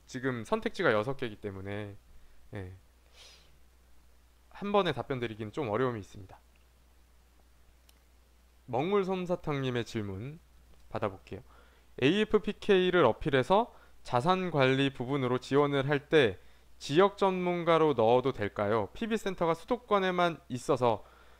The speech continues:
가능한지. 아니에요. 지금 먹물 솜사탕 님은 잘못 알고 계세요. 제가 방금 아까 이제 우리은행이 그 자산 관리 대중화를 위해서 피비 고객의 범위를 일억에서 삼천만 원 이상으로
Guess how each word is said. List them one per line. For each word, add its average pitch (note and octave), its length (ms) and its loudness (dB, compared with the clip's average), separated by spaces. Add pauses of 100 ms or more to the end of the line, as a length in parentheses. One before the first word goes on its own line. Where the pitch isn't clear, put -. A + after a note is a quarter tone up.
(120)
가능한지. A2+ 580 -2 (320)
아니에요. C3+ 440 0
지금 D#3+ 260 -6
먹물 G#3 300 2
솜사탕 G3+ 560 2
님은 D#3 260 0
잘못 E3 360 6
알고 A#2 260 4
계세요. G2 420 -4
제가 C3+ 340 8
방금 D3+ 580 0
아까 A#2+ 440 4 (420)
이제 A#2 500 0
우리은행이 D#3 880 -2
그 A#2+ 340 -4
자산 D3 260 2
관리 E3 260 4
대중화를 C3+ 1040 4
위해서 A2+ 420 0 (400)
피비 B3 220 -2
고객의 F#3+ 340 2
범위를 B2+ 400 0
일억에서 A#3 400 4
삼천만 A#3 460 2
원 E3 100 0
이상으로 C3 400 -2